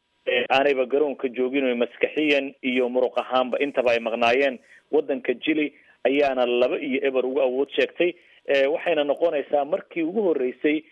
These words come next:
oo, eh, waddan difaacanaya koobka adduunka labadii kulan ee ugu horreysay ee groupka laga badiyo. Eh, dhinaca kale, eh, waxaad moodaa, Zahray,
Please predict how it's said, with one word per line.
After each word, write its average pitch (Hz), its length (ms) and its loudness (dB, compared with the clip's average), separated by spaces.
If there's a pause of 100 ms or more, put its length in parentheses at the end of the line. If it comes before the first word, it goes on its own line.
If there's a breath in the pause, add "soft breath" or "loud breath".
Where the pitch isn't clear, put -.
(300 soft breath)
oo, 135 200 2 (400)
eh, 127 420 2
waddan 151 340 0
difaacanaya 131 600 0
koobka 147 360 -2
adduunka 135 480 -4 (340 soft breath)
labadii 156 420 0
kulan 160 400 -4
ee 135 100 2
ugu 160 220 -4
horreysay 135 440 0
ee 123 40 0
groupka 127 500 -2
laga 120 220 0
badiyo. 127 420 0 (380)
Eh, 139 320 4
dhinaca 156 300 0
kale, 190 300 0 (380)
eh, 151 240 0
waxaad 175 260 -2
moodaa, 147 360 2
Zahray, 139 520 0